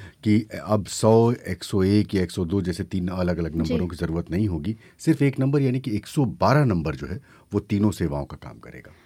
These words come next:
Speaker 2: उत्तर प्रदेश के मुख्यमंत्री योगी आदित्यनाथ ने तीन तलाक पीड़िताओं के लिए एक घोषणा की है कि इंसाफ नहीं मिलने तक सरकार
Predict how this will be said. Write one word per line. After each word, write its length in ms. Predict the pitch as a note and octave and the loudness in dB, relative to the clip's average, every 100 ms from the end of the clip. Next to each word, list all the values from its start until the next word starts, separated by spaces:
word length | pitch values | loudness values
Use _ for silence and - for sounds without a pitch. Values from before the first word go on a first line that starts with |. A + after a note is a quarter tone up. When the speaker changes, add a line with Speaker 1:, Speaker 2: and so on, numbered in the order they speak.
| _ _ _ _ _ _ | _ _ _ _ _ _
Speaker 2:
उत्तर 220 | D4 - | -4 -2
प्रदेश 320 | F4 D#4+ D#4+ - | 0 2 2 4
के 100 | D#4 | 4
मुख्यमंत्री 680 | C#4+ - B3+ A#3+ A#3 B3 A#3 | 4 2 2 2 0 -2 0
योगी 320 | A#3 A3+ B3+ | 0 0 0
आदित्यनाथ 920 | A3 G#3+ A3 A#3+ A3 A3+ A3+ - - | 0 -2 -4 -4 -2 -2 -6 -6 0
ने 320 | B3 B3 B3 - _ | 0 2 -2 -4 _
तीन 220 | C#4+ D4 | 4 4
तलाक 460 | C#4+ A#3 A3+ A#3 - _ | 4 0 2 0 -4 _
पीड़िताओं 520 | A#3+ A3+ A3+ A3+ A3+ | -4 -2 -2 -2 -2
के 180 | A3+ A#3+ | -2 -6
लिए 200 | A3 A3 | -4 -4
एक 180 | A#3+ A#3 | -4 -6
घोषणा 400 | - A#3 - B3+ | -6 -8 -4 -4
की 260 | B3+ B3+ A#3+ | -2 -4 -4
है 220 | A#3+ B3 | -2 -4
कि 140 | B3 C4+ | 0 0
इंसाफ 500 | A#3+ - A#3+ B3 C4 | 0 0 0 2 2
नहीं 200 | B3+ C#4 | 6 8
मिलने 260 | C4 A#3 | 6 2
तक 180 | A#3 A#3 | -2 -6
सरकार 500 | - A#3 - A#3 | -4 -4 -2 -2